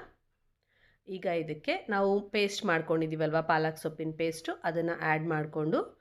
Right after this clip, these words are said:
ಅದನ್ನು ಕೂಡ ಸ್ವಲ್ಪ ಚೆನ್ನಾಗಿ ಮಿಕ್ಸ್ ಮಾಡ್ಕೋಬೇಕು. ಈ ಟೈಮಲ್ಲಿ ಒಂದು ಸ್ವಲ್ಪ ನೀರನ್ನ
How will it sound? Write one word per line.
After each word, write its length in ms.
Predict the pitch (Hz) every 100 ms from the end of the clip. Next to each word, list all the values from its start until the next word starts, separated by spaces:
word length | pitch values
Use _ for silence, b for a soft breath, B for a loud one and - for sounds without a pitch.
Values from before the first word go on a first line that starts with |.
| b b b
ಅದನ್ನು 280 | 175 185 180
ಕೂಡ 160 | 175 247
ಸ್ವಲ್ಪ 300 | 254 175 170
ಚೆನ್ನಾಗಿ 400 | 165 160 165 160
ಮಿಕ್ಸ್ 300 | 160 - 175
ಮಾಡ್ಕೋಬೇಕು. 540 | 160 156 160 156 277 381 - b b -
ಈ 100 | 240
ಟೈಮಲ್ಲಿ 560 | 247 226 208 196 302
ಒಂದು 240 | 392 226 233
ಸ್ವಲ್ಪ 460 | 240 226 269 285 285
ನೀರನ್ನ 340 | 240 226 220